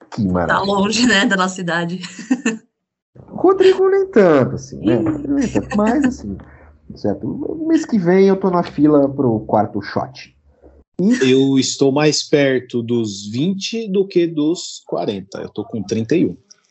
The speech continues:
Speaker 2: É, tá bom.
Speaker 1: Como eu te odeio, Rodrigo.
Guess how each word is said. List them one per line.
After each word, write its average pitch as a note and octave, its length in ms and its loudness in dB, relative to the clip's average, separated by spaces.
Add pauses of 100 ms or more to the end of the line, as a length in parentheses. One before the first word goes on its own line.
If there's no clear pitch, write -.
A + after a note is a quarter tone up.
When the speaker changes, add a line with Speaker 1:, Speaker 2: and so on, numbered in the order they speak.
(1700)
Speaker 2:
É, F3+ 260 -6 (720)
tá E3 120 -6
bom. D#3 100 -12
Speaker 1:
Como F#3+ 160 0
eu C3 40 4
te C3 160 -4
odeio, G2 500 0
Rodrigo. F#2 420 -10